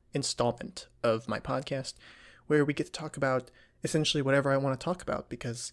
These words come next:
it's my podcast. And that's the beauty of a podcast. You can make it about whatever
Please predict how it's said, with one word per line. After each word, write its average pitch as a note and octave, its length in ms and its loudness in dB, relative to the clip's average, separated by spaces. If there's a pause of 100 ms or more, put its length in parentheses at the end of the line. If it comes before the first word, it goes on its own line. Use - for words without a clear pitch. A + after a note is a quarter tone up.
(420)
it's - 160 -4
my B2 80 -2
podcast. - 600 -10 (260)
And A#2 120 0
that's A2 140 -4
the - 80 -6
beauty D#3+ 300 4
of F#2+ 60 -4
a - 40 -12
podcast. - 560 -10
You A#2 80 -4
can A2 380 -2 (680)
make B2+ 240 2
it - 80 0
about A#2+ 300 -2
whatever C#3+ 500 2